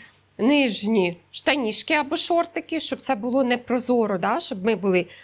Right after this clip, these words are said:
по-прилічному з вами. Мали пристойний вигляд, от мені дуже сподобався. Е, принт в стилі Dolce габана. От саме оцей, е, таке прям відлуння до колекцій, тому це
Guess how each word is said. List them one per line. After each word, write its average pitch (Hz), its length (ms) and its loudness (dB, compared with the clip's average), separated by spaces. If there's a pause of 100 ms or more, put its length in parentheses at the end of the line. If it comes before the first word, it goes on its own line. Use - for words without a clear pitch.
(120)
по-прилічному 214 800 -2
з 240 80 -4
вами. 302 320 0 (1300)
Мали 254 320 -2
пристойний 240 600 -4
вигляд, 214 400 -6
от 190 60 -12
мені 202 300 -6 (300)
дуже 285 260 2
сподобався. - 760 -4 (360)
Е, 208 120 -2
принт 392 340 0
в - 60 -8
стилі 339 340 0
Dolce 220 460 -2
габана. 156 400 -2
От 208 180 -6
саме 247 340 -2
оцей, 440 600 0 (340)
е, 185 320 -6 (160)
таке 202 380 -6 (340)
прям 208 220 0
відлуння 196 540 2
до 220 160 0
колекцій, 302 680 -2
тому 302 520 -2
це 220 240 -4